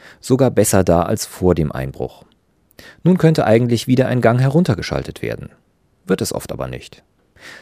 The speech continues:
Das Management bei Stress hat sich verselbstständigt, läuft ohne konkreten Anlass weiter.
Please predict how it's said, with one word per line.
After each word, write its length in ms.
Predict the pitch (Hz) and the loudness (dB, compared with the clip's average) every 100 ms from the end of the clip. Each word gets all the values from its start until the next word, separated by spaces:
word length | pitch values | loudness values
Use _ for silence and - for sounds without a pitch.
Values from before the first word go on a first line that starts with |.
| _ | _
Das 200 | 110 110 | 0 4
Management 500 | 123 170 156 151 139 | 4 4 4 2 2
bei 160 | 92 85 | 0 0
Stress 600 | - - 95 92 - - | -2 -2 -2 -2 -8 -12
hat 140 | 98 | -10
sich 200 | - 101 | -10 -4
verselbstständigt, 1040 | - 110 85 - - - - - - - _ | -2 0 0 0 -6 -10 -10 -18 -20 -20 _
läuft 420 | - 90 92 - - | -2 2 2 0 -2
ohne 240 | 123 117 | 0 2
konkreten 500 | 113 117 - 78 - | 0 -2 0 -2 -2
Anlass 380 | 87 71 69 - | -6 -4 -4 -4
weiter. 380 | 69 55 - - | -6 -8 -10 -14